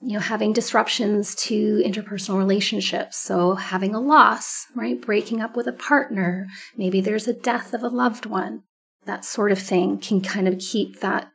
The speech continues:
eating disorder, keep, keep it going. New environmental demands, such as starting post-secondary school, right? There's a lot of stressors that go along with that.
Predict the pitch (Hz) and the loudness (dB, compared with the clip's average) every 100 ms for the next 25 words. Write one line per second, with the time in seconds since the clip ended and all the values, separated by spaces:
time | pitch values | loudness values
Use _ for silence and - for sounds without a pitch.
0 | - 262 214 202 196 196 185 190 185 180 | -6 -2 0 0 0 4 4 6 4 2
1 | - _ _ _ - 196 190 - 190 180 | -2 _ _ _ -4 -4 -4 -4 0 0
2 | 180 196 185 175 190 214 _ _ _ _ | 2 4 4 4 0 -8 _ _ _ _
3 | _ _ _ - 208 214 220 214 208 208 | _ _ _ -2 2 4 4 4 0 0
4 | 202 208 214 214 247 247 180 185 185 185 | -2 -4 -4 -2 0 4 2 2 -4 -4
5 | 180 - 185 185 190 190 214 202 226 220 | -6 -4 0 2 2 0 -4 -2 -2 2
6 | 269 240 202 180 180 - 175 185 196 254 | 2 4 4 2 2 -4 -4 -4 -6 -6
7 | 226 214 202 190 202 233 - 202 247 - | -6 -6 -2 0 0 -2 -2 0 0 2
8 | 277 196 254 190 180 180 185 180 196 - | 0 0 -2 0 2 2 2 2 0 -2
9 | - - - | -2 -2 -2